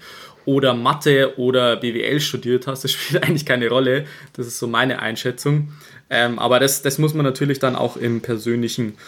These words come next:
Gespräch auf jeden Fall, äh, rausstellen. Genau.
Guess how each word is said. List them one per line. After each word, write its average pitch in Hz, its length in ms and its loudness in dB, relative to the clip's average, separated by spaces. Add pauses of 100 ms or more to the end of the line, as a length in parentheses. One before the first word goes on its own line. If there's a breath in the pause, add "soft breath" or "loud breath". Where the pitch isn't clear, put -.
(220 loud breath)
Gespräch 120 640 0
auf 113 200 -6
jeden 110 220 -4
Fall, 107 300 -4
äh, 107 260 -4
rausstellen. 101 520 -6
Genau. 110 400 0